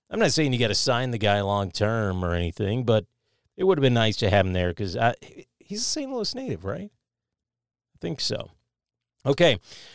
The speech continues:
Uh, off day tomorrow for the Cardinals, and I believe, let's see, who's coming up next? The Reds. Three-game series, the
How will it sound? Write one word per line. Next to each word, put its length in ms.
Uh, 220
off 280
day 160
tomorrow 380
for 160
the 100
Cardinals, 680
and 180
I 80
believe, 880
let's 220
see, 300
who's 160
coming 240
up 80
next? 260
The 160
Reds. 880
Three-game 420
series, 460
the 180